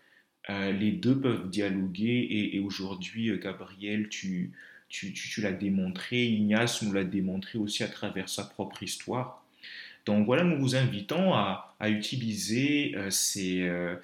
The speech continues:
ces petits exercices, euh, qui nous permettent, euh, qui nous permettront de, de, de, de,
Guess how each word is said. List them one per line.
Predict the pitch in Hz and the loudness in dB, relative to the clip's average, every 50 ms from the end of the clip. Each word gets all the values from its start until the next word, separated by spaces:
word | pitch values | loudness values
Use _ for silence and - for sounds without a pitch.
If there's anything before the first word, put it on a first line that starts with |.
| - - _ - | -14 -20 _ -6
ces | - - 120 - | -2 -2 0 2
petits | 123 117 - - 220 214 - | 0 0 0 2 2 2 4
exercices, | 175 139 127 - 120 110 110 - - - - 151 180 - - - - - - - - _ _ _ - - 95 | 4 4 4 4 4 2 2 2 0 -2 -2 0 0 0 0 0 0 -2 -4 -10 -18 _ _ _ -12 -6 -4
euh, | 98 98 101 98 | -2 -2 -2 -2
qui | 98 - - 123 | -4 -2 -2 -2
nous | 113 110 | -2 0
permettent, | - - 117 110 113 110 110 110 113 117 113 - - - - - _ _ _ _ _ - | 2 2 2 4 2 2 2 2 2 2 0 -4 -8 -16 -18 -20 _ _ _ _ _ -12
euh, | - - | -10 -10
qui | - - - 123 | -8 -6 -2 -2
nous | 117 107 | -2 0
permettront | - 123 123 120 110 104 101 101 - - 110 107 120 123 | 2 2 2 2 2 2 0 0 -2 -2 -2 0 0 0
de, | 113 92 98 90 | 0 0 0 -2
de, | 90 90 92 92 90 90 90 90 - | -2 -2 -2 0 0 0 -2 -2 -6
de, | 90 90 87 85 - - - - - | -6 -6 -6 -4 -6 -8 -10 -12 -12
de, | 87 - - 73 71 - - - | -10 -8 -8 -8 -8 -10 -10 -12